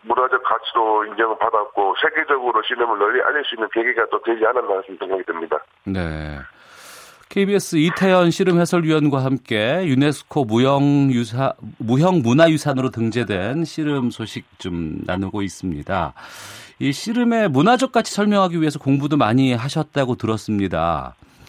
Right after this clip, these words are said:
Speaker 2: <laughs> 예, 씨름이 어떤 면에서 이렇게 가치가 유산으로서 있는지 우리 청취자분들께 좀 설명을 좀 해주시죠.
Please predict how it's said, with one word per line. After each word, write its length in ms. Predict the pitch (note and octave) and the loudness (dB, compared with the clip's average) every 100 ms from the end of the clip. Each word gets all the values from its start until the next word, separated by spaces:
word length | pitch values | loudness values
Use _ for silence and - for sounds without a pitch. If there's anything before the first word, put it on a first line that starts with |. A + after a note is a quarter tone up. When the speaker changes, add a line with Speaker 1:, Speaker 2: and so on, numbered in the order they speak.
| - - - - - - - | -20 -16 -8 -4 -4 -4 -4
Speaker 2:
<laughs> 920 | D3+ C#3 C3 - - - E3 A#2+ - | -2 0 0 0 0 6 6 6 2
예, 160 | B2 G2+ | 2 2
씨름이 460 | - A3+ B3 B3 | 2 2 4 6
어떤 420 | D#3 A2 - A#3 A3 | 4 2 0 0 2
면에서 560 | G3 E3 D#3+ D#3+ D3 - - - | 2 2 2 2 0 -2 -10 -8
이렇게 140 | C#3 C#3 | -4 -2
가치가 880 | - D3 - F#3 G3 E3+ D3 A2 F#2 - - _ | 0 -2 -2 4 6 8 6 4 -2 -12 -20 _
유산으로서 600 | C3+ D#3 G3+ F3 D#3 - D3 | 2 4 4 4 2 2 2
있는지 680 | C3+ C#3 C3 A#2 D3 B2 | 4 4 4 4 2 2
우리 280 | G2 B2 C#3 | 2 2 0
청취자분들께 720 | C3 F3+ - F#3 D3+ C3+ A2+ A#2+ | 0 -4 -2 0 2 0 -2 -6
좀 80 | A2+ | -2
설명을 380 | G3 A3 G3 | 2 4 4
좀 120 | C3 A2+ | 2 -2
해주시죠. 580 | F2+ E2 - - C2+ | -4 -10 -14 -14 -14